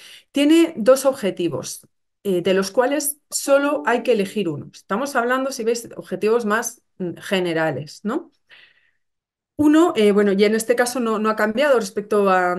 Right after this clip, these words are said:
años anteriores, eh, que tiene ve-, que ver con, eh, promover, impulsar la circulación y la creación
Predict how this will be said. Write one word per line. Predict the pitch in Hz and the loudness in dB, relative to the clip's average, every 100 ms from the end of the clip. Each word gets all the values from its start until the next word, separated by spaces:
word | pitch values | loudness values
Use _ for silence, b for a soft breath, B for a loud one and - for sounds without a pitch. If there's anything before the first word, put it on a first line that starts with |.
| 175 - | -6 -4
años | 220 202 196 | -2 0 -2
anteriores, | 185 180 170 156 165 - - | -4 0 0 -2 -6 -10 -10
eh, | 196 175 170 | -4 -2 -2
que | 175 | -2
tiene | 196 202 226 | -2 0 2
ve-, | 247 277 | 2 2
que | 233 | 0
ver | 247 277 277 | 2 0 2
con, | 254 269 311 320 _ | 4 4 0 -8 _
eh, | 156 135 - | -18 -16 -8
promover, | 160 165 175 277 302 302 | -6 -2 2 4 4 0
impulsar | 208 196 190 247 247 262 247 185 | -4 -6 -2 2 4 2 0 -4
la | 175 | -4
circulación | 185 170 175 156 - 277 294 294 294 285 | -6 -4 -4 -4 -4 0 2 4 4 2
y | 214 | -2
la | 175 | -4
creación | 170 170 165 226 247 262 262 | -2 -4 -4 -4 -2 -2 -4